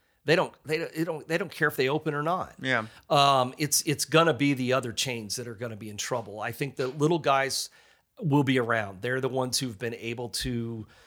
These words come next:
Speaker 1: you know, move things around and show the Blues Brothers and E T and stuff, and have done okay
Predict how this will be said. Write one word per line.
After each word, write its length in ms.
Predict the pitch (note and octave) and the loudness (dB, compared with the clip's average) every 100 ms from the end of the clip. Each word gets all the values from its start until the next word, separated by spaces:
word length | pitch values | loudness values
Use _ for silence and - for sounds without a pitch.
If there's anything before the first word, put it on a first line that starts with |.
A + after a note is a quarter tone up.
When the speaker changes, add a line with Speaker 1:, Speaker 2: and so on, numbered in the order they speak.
| _ | _
Speaker 1:
you 160 | - C#3 | 0 4
know, 120 | B2 | 4
move 240 | A2 C3+ C#3 | 4 2 2
things 280 | C#3 B2 | -2 -4
around 420 | A#2+ A#2+ B2 A#2+ A2+ | -6 -4 -2 -2 -2
and 100 | G#2+ | 0
show 560 | - C#3+ A#2 A2+ A#2+ A#2+ | 2 2 0 -2 -8 -6
the 80 | A#2+ | 0
Blues 300 | C#3 E3 - | 2 2 0
Brothers 480 | A2+ G#2 F#2+ G2 | -6 -10 -10 -10
and 100 | G#2+ | -6
E 140 | B2 C#3+ | -4 -2
T 400 | - E3+ D3 G2+ | 0 0 -2 -4
and 120 | G2 | -4
stuff, 280 | - C3+ B2 | 0 0 0
and 120 | C#3 D#3 | 0 -2
have 120 | C3+ - - _ _ | -4 -12 -20 _ _
done 300 | A2 D3+ E3 | 2 6 8
okay 640 | G3 G3+ G3+ F3+ G3 D#2 | 8 4 2 -2 -4 -8